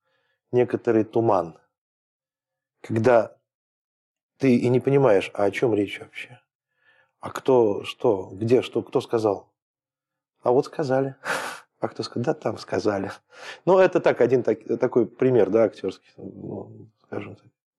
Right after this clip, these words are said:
То есть, в любом случае, недоговорённость, недомолвка, умолчание, вот эти вот намёки, они очень опасны. Это говорит н-, о том, что,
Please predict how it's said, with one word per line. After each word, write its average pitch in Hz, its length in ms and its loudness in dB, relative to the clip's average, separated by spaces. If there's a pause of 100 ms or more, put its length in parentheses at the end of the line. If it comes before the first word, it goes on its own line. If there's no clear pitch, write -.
(800)
То - 100 0
есть, 120 300 0
в 123 220 -4
любом 185 320 6
случае, 110 920 2
недоговорённость, 139 920 4
недомолвка, 131 600 2
умолчание, 120 720 4
вот 104 180 -2
эти - 160 -12
вот 107 200 -4 (180)
намёки, 127 400 0
они 117 240 0
очень 113 260 -2
опасны. 104 440 -6
Это 117 180 -8
говорит 120 400 4
н-, 123 180 -4
о 110 160 2
том, 175 240 0
что, 117 320 -6